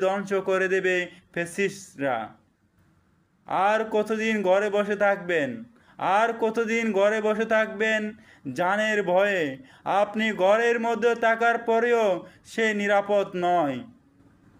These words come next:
তাই এখনই সময়, এখনই সময় আমাদের সবাইকে একাবদ্ধ হয়ে ঝাঁপিয়ে পড়তে হবে।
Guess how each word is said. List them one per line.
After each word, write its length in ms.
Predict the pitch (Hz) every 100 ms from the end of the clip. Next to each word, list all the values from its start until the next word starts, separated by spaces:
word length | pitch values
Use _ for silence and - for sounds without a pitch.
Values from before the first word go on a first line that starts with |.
| -
তাই 340 | 156 180 202 208 208 - _ _ _
এখনই 540 | 151 180 226 226 226 208 208
সময়, 420 | 196 185 156 131 120 - _ -
এখনই 520 | 156 - 233 233 226
সময় 460 | 226 220 214 196 160 139 - 156
আমাদের 420 | 180 202 196 190
সবাইকে 680 | 180 202 208 233 220 220 185 160 151 -
একাবদ্ধ 640 | 180 202 220 196 208 196 208
হয়ে 460 | 202 190 214 208 175 139 - _ 120 135
ঝাঁপিয়ে 380 | 170 208 214
পড়তে 380 | 202 196 175 170
হবে। 340 | 143 135 120